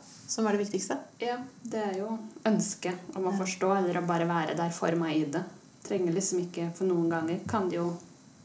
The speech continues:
Speaker 2: kanskje ikke henge helt på greip, men da trenger jeg jo bare ikke noe løsning på problemet, men bare være, bare noen som er der.
Speaker 1: Ja, og da hvis jeg skal pirke veldig da, da, så, så er det jo å spørre hva vil det si å bare være der? Altså helt konkret praktisk,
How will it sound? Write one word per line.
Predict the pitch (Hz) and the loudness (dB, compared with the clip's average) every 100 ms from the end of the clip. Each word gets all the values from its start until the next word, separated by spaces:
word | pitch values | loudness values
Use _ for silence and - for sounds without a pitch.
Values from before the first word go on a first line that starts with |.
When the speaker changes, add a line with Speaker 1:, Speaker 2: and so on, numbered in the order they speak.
| - | -6
Speaker 2:
kanskje | 214 202 185 | -2 0 0
ikke | - | 0
henge | 170 175 156 165 | 4 6 6 2
helt | 165 | 0
på | 190 - | -2 2
greip, | 220 233 - - - - | 4 4 2 -12 -18 -6
men | 214 190 | -2 0
da | 180 | 0
trenger | 180 190 175 165 | -2 0 0 2
jeg | |
jo | 170 | 0
bare | 165 160 165 | 0 0 0
ikke | - - 175 | -2 0 2
noe | 185 | 4
løsning | 196 185 170 156 151 | 4 4 4 2 0
på | 151 185 | 0 -2
problemet, | 180 170 170 160 165 208 214 | 0 2 2 4 2 0 0
men | 196 185 170 - - - - | 0 2 2 -2 -12 -20 -10
bare | - 175 170 | -4 0 2
være, | 165 147 - 160 - - - - - | 0 -2 -6 -10 -14 -18 -18 -18 -2
bare | 208 196 | 2 4
noen | 180 | 4
som | 180 170 | 2 2
er | 160 | 0
der. | - - - - - - - | -4 -10 -20 -20 -20 -8 0
Speaker 1:
Ja, | 196 202 - - - | 2 2 -4 -12 -2
og | 208 | 6
da | 196 | 8
hvis | 226 | 8
jeg | 208 | 6
skal | 247 | 4
pirke | 226 220 196 | 4 4 6
veldig | 180 170 | 8 8
da, | |
da, | 202 220 196 | 8 8 8
så, | 196 220 196 - | 10 10 10 8
så | 214 202 196 190 | 10 10 12 12
er | 170 | 10
det | 175 | 8
jo | 190 | 6
å | - | 6
spørre | 170 170 | 6 6
hva | 165 156 | 6 6
vil | 151 | 6
det | 185 | 4
si | - 156 | 4 4
å | |
bare | 156 156 | 4 4
være | 151 151 | 4 2
der? | 160 - - - - 190 | 0 -2 -8 -16 -2 6
Altså | 196 | 6
helt | - 180 - | 6 4 4
konkret | 170 - 170 - | 2 4 0 2
praktisk, | 156 - 147 - | 4 6 6 4